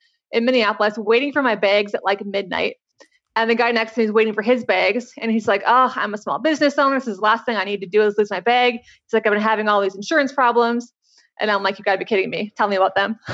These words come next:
<laughs> Tell me about them. I wanna hear about your insurance problems." He's, I guess he, he's like, "I make bottles and it's not that complicated, but this agent, my insurance agent's been trying to find me coverage for, like,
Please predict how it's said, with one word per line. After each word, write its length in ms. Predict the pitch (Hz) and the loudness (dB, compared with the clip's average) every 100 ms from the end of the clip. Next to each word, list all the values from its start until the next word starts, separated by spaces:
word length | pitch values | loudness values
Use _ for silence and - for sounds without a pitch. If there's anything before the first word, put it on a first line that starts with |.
| 330 | -6
<laughs> 300 | - 453 - | -4 -8 -4
Tell 240 | - 359 349 | 0 2 4
me 120 | 359 | 4
about 240 | 311 285 | 4 4
them. 100 | 285 | 2
I 120 | 285 254 | 2 4
wanna 220 | 269 269 | 2 2
hear 100 | 285 | 0
about 120 | 262 | 2
your 100 | 269 | 0
insurance 280 | 247 247 226 | 0 -2 0
problems." 380 | 220 202 202 202 - - - | 0 0 -2 -6 -20 -20 -14
He's, 280 | - 254 262 | -10 -4 -2
I 160 | 233 240 | 0 2
guess 200 | 247 240 | 2 0
he, 260 | 262 233 _ | -8 -8 _
he's 160 | 247 | -2
like, 140 | 226 214 | 0 0
"I 80 | |
make 340 | 208 247 285 - | 2 2 0 -4
bottles 680 | 208 214 220 233 226 226 220 _ | 0 4 6 6 4 2 -4 _
and 300 | 226 214 208 | -2 -2 -4
it's 200 | - - | -10 0
not 140 | 302 330 | 0 2
that 140 | 277 | 0
complicated, 580 | 269 254 262 277 254 214 | 2 0 -2 0 2 2
but 100 | 226 220 | 0 0
this 160 | 202 - | -2 -2
agent, 460 | 302 254 214 196 - | -2 2 0 0 -4
my 100 | 220 | -4
insurance 360 | 214 285 302 - | -2 0 0 0
agent's 280 | 220 214 233 | -4 -4 -4
been 100 | 220 | -6
trying 280 | - 277 339 | 0 0 0
to 80 | |
find 340 | 330 254 262 254 | 0 2 2 2
me 160 | 233 | 0
coverage 600 | 220 - 254 202 214 233 - _ _ _ | 0 -2 2 4 2 0 -14 _ _ _
for, 120 | 226 | 2
like, 240 | 233 226 | 4 4